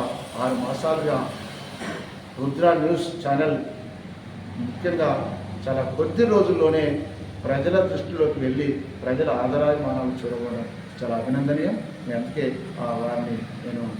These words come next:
యాజమాన్యాన్ని అభినందిస్తున్నాను. ఈ ప్రాంతం లోపల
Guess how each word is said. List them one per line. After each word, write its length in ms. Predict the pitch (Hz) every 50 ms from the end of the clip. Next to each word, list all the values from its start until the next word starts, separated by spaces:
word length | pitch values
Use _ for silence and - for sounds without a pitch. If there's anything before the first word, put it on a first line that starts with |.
| - - - - -
యాజమాన్యాన్ని 720 | 127 127 131 143 139 143 135 131 135 127 127 123 120 117
అభినందిస్తున్నాను. 800 | 113 113 113 127 135 139 135 147 143 - - 151 151 156 170 196 214 - - - - - - - - - - - - - - - 135
ఈ 80 | 143 151
ప్రాంతం 560 | 147 139 139 139 170 185 190 202 196 196 196
లోపల 280 | 190 185 185 185 190